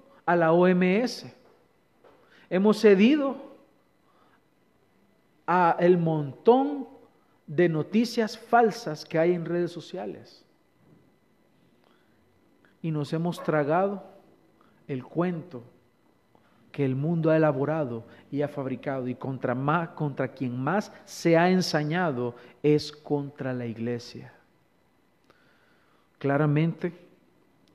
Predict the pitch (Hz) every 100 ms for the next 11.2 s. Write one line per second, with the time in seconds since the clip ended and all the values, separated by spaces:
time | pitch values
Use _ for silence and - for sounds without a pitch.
0 | _ _ _ _ _ - - 127 135 180
1 | 180 - - _ _ _ _ _ _ _
2 | _ _ _ _ _ _ _ - 131 123
3 | 156 151 - - 50 - - 127 131 160
4 | - 175 165 - 156 156 - - _ _
5 | - 139 160 156 147 170 165 - - -
6 | - - _ 147 131 139 127 - 180 190
7 | 185 131 131 147 156 156 131 147 165 -
8 | 147 151 143 135 - 190 185 - - _
9 | _ _ _ _ _ - _ _ _ _
10 | _ _ _ _ _ 117 123 123 180 196
11 | -